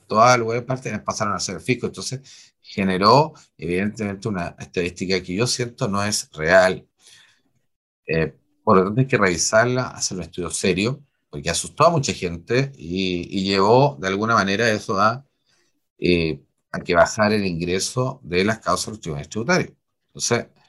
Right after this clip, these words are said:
ojo con eso. Segundo, es necesario una revisión, eh, clara, efectiva, concisa y real de la situación de los tribunales.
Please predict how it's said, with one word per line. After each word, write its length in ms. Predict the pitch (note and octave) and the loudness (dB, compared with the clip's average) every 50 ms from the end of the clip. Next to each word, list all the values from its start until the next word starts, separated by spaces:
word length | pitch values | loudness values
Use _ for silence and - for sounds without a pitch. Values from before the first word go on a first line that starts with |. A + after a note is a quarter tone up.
| _ _ _ _ _ _ _ _ _ _ _ - | _ _ _ _ _ _ _ _ _ _ _ 0
ojo 240 | G2+ G2+ - G#2+ | 0 0 0 0
con 140 | F#2 D#2 C#2+ | -2 -2 -2
eso. 200 | C2 - - - _ | -4 -10 -16 -20 _
Segundo, 520 | - - A#2 B2+ D3 D3 B2+ F#2+ E2+ D2+ - - | -6 0 4 6 6 6 6 4 0 -4 -4 -4
es 180 | F#2+ F#2+ F#2+ | -4 -4 -4
necesario 720 | G2+ F#2 F2 F2+ - - A2 G#2 G#2+ A#2+ B2+ - - _ - | -4 -6 -6 -2 0 2 2 2 4 2 0 0 -2 _ -12
una 200 | F#2 F#2 G2 F#2+ | -8 -4 -4 -2
revisión, 680 | F2 F2 E2 E2 - - - G2+ G2+ G#2+ A#2 C3 - _ _ _ _ _ _ _ _ _ | -2 -2 -2 -2 -4 -4 -2 -2 -2 -2 -4 -6 -10 _ _ _ _ _ _ _ _ _
eh, 580 | - D#2 D#2+ D#2+ D#2 D#2 D2+ D2+ D2 C#2+ C#2+ - _ _ | -10 -8 -8 -6 -8 -10 -12 -14 -16 -20 -20 -20 _ _
clara, 360 | - G#2 G2+ G#2 G#2+ A2+ A#2 | 2 4 6 6 6 4 2
efectiva, 520 | A2 - - E2+ E2+ - - F#2+ G2 G2+ F#2 | 0 -4 -10 -16 -12 -8 -4 -4 -2 -2 -4
concisa 600 | F2+ E2+ - - F2+ F2 - - - - - - - - - _ _ _ _ _ - | -6 -6 -8 -8 -10 -8 -4 0 0 0 -2 -4 -16 -20 -20 _ _ _ _ _ 0
y 280 | F2+ G2+ G2+ G2+ A2 A2+ | 2 2 4 4 4 4
real 600 | F2+ F2 E2+ F2 F#2+ A2 C3 C#3 B2+ F#2 C#2+ - _ _ _ _ _ | 4 2 2 2 4 4 4 4 2 0 -2 -6 _ _ _ _ _
de 260 | _ - E2 F2 F#2 F#2+ | _ -4 -2 0 0 0
la 120 | - G#2 | -2 -4
situación 440 | - - - - - - - D#2 E2 | -6 -8 -14 -14 -16 -14 -12 -10 -8
de 60 | E2+ | -8
los 120 | F#2 F#2 | -8 -6
tribunales. 540 | - - D3 E3 F3+ D#3+ A#2 G2 G#2+ A#2+ C#3 | -2 0 2 4 6 4 4 4 0 -2 -4